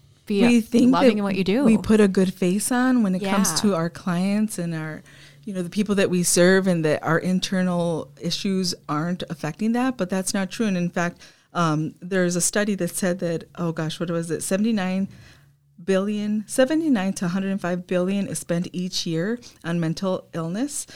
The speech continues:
Speaker 2: uh, and lost pr-, productivity in the workplace. Um, so that will affect the profits of the organization. It, you'll see increased, uh, employee absence, 'cause if people aren't mentally well, it starts to affect them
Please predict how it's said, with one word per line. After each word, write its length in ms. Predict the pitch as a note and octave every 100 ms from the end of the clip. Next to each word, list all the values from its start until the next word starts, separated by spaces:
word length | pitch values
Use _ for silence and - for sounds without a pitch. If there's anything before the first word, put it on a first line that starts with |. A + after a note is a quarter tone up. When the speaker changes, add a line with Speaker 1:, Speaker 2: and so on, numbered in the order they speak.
| - _
Speaker 2:
uh, 260 | F3 D#3 D3
and 320 | C#3 E3 D#3+ -
lost 480 | E3+ D3 D#3 F3+ -
pr-, 140 | F#3 - -
productivity 640 | - D#3+ D#3+ F#3 E3 G3 G3+
in 180 | F#3 F3+
the 60 | D#3+
workplace. 640 | D#3+ - - - - - - - -
Um, 180 | G3 G3+
so 220 | G3 G#3 G3
that 320 | G#3+ B3 G#3+
will 220 | A3 A#3
affect 480 | A3 - F#3+ G3 - - _ _ _ F#3
the 100 | F#3+
profits 500 | - G#3 B3 D#3+ D#3+
of 100 | E3
the 100 | D#3+
organization. 760 | D3+ D#3 D#3 D3+ D#3 E3 D#3
It, 160 | - F3+ - _ -
you'll 160 | G#3 G3
see 180 | A3+ G#3+
increased, 480 | G3+ - G#3 F#3+ -
uh, 60 | D#3+
employee 400 | F3 - F#3 -
absence, 420 | D#3 - - C4+
'cause 140 | -
if 140 | F#3 E3+ - -
people 240 | - - A#3+
aren't 180 | G#3 F#3
mentally 440 | F3+ - G3+ F#3+
well, 280 | E3 D#3 D#3
it 120 | F3
starts 260 | - E3 -
to 60 | E3+
affect 320 | - D#3 -
them 180 | E3